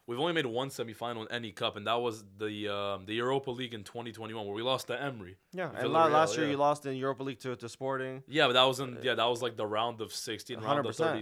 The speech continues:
Speaker 1: thirty-two.
Speaker 2: And you, uh, in cup competitions, you guys are not performing well.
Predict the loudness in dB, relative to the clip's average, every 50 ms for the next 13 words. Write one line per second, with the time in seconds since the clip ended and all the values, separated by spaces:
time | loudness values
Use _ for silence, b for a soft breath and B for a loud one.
0 | -6 -8 -8 -6 -4 -2 0 2 2 2 0 -2 -2 -4 -6 -4 -4 -6 -6 -6
1 | -4 -4 -4 -2 2 4 2 4 6 4 4 4 2 -2 -4 -4 -4 -4 -6 -6
2 | -8 -10 b b b b -8 0 2 4 4 4 2 0 0 0 0 -2 -4 -6
3 | -4 -2 -2 -2 -2 0 2 2 2 0 -2